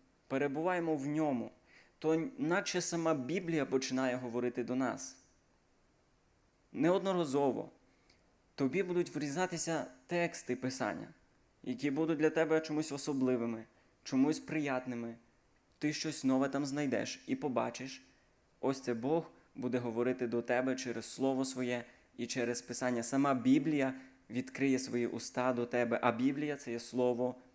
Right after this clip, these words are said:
Боже. Слава нашому Господу! Тому хочемо шукати, вчитися і чути, то це вже один із каналів, де говорить Бог,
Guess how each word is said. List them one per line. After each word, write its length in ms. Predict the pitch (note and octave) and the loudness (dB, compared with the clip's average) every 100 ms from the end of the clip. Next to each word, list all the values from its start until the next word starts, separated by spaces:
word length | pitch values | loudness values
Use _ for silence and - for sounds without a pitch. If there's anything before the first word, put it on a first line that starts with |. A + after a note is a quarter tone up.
| - | -12
Боже. 440 | A2+ B2+ B2 A2+ - - - | 0 2 2 0 -10 -20 -10
Слава 360 | - C#3 C3 | 0 4 4
нашому 360 | B2 A#2+ A#2 B2 | 4 0 -2 -2
Господу! 480 | A#2+ A2+ - - - - _ _ _ _ - - - - _ | -2 -2 -8 -12 -14 -20 _ _ _ _ -20 -20 -20 -20 _
Тому 480 | C#3+ E3 F#3+ D#3 A#2 - - _ _ _ _ _ _ _ | 2 4 8 6 4 -4 -20 _ _ _ _ _ _ _
хочемо 640 | - D3+ E3+ E3+ F3+ E3+ - | -2 4 4 4 -2 -2 -4
шукати, 720 | - D#3 E3 D#3 - A#2 - - | -8 -6 -2 -2 -2 -8 -10 -16
вчитися 680 | - - D#3+ - A2+ - - - _ _ _ _ _ - - | -10 -2 -2 -2 -6 -8 -12 -18 _ _ _ _ _ -20 -6
і 140 | D3+ C3+ | 0 0
чути, 640 | - F#3 G3+ - B2 A#2 - _ _ _ | 0 2 2 2 -2 -2 -10 _ _ _
то 220 | C#3 C#3 | 0 2
це 320 | C3+ - E3+ | 2 2 2
вже 360 | E3 B2+ C3+ C#3 | 2 2 2 4
один 440 | C3 C3+ D#3 D#3+ - | 4 4 6 4 4
із 260 | D3 C#3+ | 0 0
каналів, 640 | - B2+ A#2+ C#3 E3 D3 C3 | -2 0 0 2 0 0 0
де 120 | B2+ | 0
говорить 560 | A2+ A2+ B2 C3 C3 - - | 0 0 2 2 0 -6 -12
Бог, 540 | A#2 A2+ B2+ A2+ - | -8 2 4 4 0